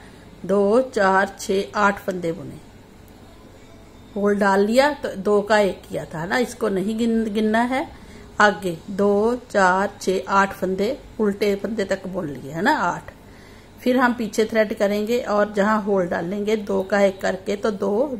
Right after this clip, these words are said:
दस फंदे total हो गए, है ना, जहाँ तक। आगे ये देखिए हमारा हाफ है।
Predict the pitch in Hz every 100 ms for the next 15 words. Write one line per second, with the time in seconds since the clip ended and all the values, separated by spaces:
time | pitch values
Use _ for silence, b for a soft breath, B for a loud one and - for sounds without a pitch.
0 | 175 196 202 - 190 214 170 165 214 202
1 | 180 185 - 156 226 453 - B B B
2 | B B 196 208 220 - 151 - - B
3 | B B 220 226 220 277 254 262 220 185
4 | 208 208 214 196 208 202 208 165 160 185
5 | 240